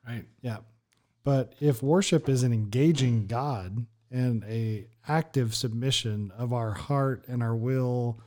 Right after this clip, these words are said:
Speaker 2: to an exalting Him, then that's an active work.
Speaker 1: Right.
Speaker 2: Yeah.
Speaker 1: I think what people are missing is that, um, when they think about engaging God, it's just a, a me and him mentality.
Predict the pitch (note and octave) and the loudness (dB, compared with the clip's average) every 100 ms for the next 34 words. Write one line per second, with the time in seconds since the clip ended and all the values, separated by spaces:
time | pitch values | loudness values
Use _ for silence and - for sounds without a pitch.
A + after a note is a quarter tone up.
0 | _ _ _ _ _ - C#3+ C3 A2 G#2+ | _ _ _ _ _ 0 2 4 2 2
1 | C#3 C#3 C3 A#2+ A#2 A2 D3 A#2+ F#2+ G2+ | 4 4 2 0 2 2 2 0 -2 -6
2 | A#2 _ _ _ _ _ _ _ _ D3+ | -8 _ _ _ _ _ _ _ _ 2
3 | F3+ - A#2+ G#2+ D3 - A#2 G#2+ F#3 - | 4 4 0 -2 -2 -2 -4 -2 -4 -6
4 | - - _ _ _ _ _ _ _ A#2 | -14 -20 _ _ _ _ _ _ _ -8
5 | A2 F#2+ - - - G#2+ - _ - B2+ | -8 -10 -20 -20 -16 -16 -16 _ -6 -2
6 | D3+ C#3 C3 C3 A#2 A#2 A#2 A#2+ A2 A2 | 0 0 0 0 0 0 -2 -4 -2 -2
7 | G2+ G2+ G2+ F#2+ - - - - - D#3 | -4 -6 -8 -8 -14 -16 -16 -16 -18 -20
8 | _ _ _ _ A#2+ B2+ C3 B2 - C#3+ | _ _ _ _ -8 -4 -2 -4 -4 -4
9 | C3+ B2+ A#2 A#2 A2 - B2+ A#2+ A#2+ A#2+ | -4 -4 -2 0 -2 -6 -6 -4 -4 -4
10 | G#2+ A2+ G#2 A2+ A2+ A2 G#2+ - - A#2 | -4 -4 -4 -4 -2 -4 -6 -8 -8 -8
11 | - A2+ G#2+ - B2+ C3+ C#3+ D3 B2+ G#2 | -6 -8 -8 -6 -2 0 2 2 0 -2
12 | B2 A#2 G#2+ G#2 A2 A2 A2+ A#2+ C#3 G#3 | -2 0 -2 -2 -4 -4 -6 -6 -4 -4